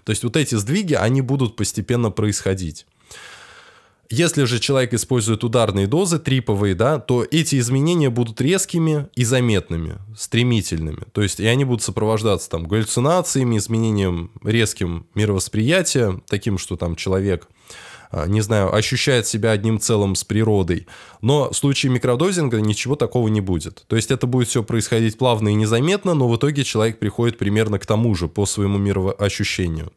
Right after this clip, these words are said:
да, пусть чуть менее выражено. Вот. И никогда это не произойдёт вот так резко. И последнее, что я ещё хотел бы дополнить, это тот факт, что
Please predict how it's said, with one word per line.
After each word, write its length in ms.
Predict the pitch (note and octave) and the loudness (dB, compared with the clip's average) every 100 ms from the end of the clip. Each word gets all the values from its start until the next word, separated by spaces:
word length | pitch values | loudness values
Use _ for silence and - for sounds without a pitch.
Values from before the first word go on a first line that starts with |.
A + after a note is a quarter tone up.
| - | -6
да, 240 | A2 A2 F#2+ - | -4 -4 -6 -4
пусть 220 | D#3+ - | -2 0
чуть 200 | - - | -2 -2
менее 300 | B2 A#2+ A2 | 0 2 2
выражено. 540 | G2 F#2 D#2 - - - - - - - - | 2 0 -4 -8 -14 -16 -20 -20 -20 -20 -4
Вот. 300 | A2 A2+ E2+ | 0 0 2
И 120 | D3 | 2
никогда 480 | D#3 C3+ C3 D3+ F#3 | 2 2 0 2 2
это 240 | B2+ C3+ A#2+ | 2 2 0
не 120 | A2+ | 2
произойдёт 540 | A2 G#2 G#2+ A2 B2 | 2 2 2 0 0
вот 120 | G2 | 0
так 200 | A2+ G2+ | 0 0
резко. 440 | F#2 F2 - - - - - | 0 0 -2 -10 -18 -20 -8
И 100 | B2 | -2
последнее, 560 | C#3+ C3+ F3+ G3+ F#3 C3 | 0 0 0 0 0 0
что 160 | - | 0
я 100 | B2+ | 0
ещё 220 | B2 - A#2+ | 2 0 0
хотел 340 | A2+ - A#2 | 0 2 0
бы 120 | G#2 | 2
дополнить, 580 | G2+ G#2 E3 G#3 E3 - | 0 0 0 2 0 0
это 180 | G#2+ A2 | -2 -2
тот 220 | A#2 A2 | -2 -2
факт, 280 | C#3 F#3 F#3+ | -2 -2 -2
что 480 | - B2 A2+ G2+ | -4 0 2 2